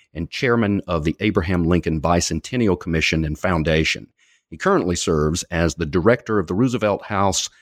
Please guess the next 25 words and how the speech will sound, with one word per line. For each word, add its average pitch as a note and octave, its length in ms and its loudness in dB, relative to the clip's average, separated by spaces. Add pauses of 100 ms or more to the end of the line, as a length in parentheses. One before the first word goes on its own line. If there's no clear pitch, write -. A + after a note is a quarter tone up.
(260)
Public G#2 400 -2
Policy A#2 480 -2
Institute E2 520 -2
at - 120 -8
Hunter A2+ 300 0
College F2 580 -2 (240)
at - 100 -14
the - 60 -8
City F#2 280 0
University D#2+ 560 0
of C#2 100 -6
New D2 80 -2
York, C#2+ 460 0 (240)
and D#2 100 -6
in D2+ 80 -2
two B2+ 160 -4
thousand F2 320 0
eight, E2 260 0 (220)
he F#2 100 -10
was E2 140 -2
awarded E2+ 500 0 (260)
the D#2+ 300 0
National E2+ 480 0
Humanities D#2 640 -2
Medal. D#2 360 -4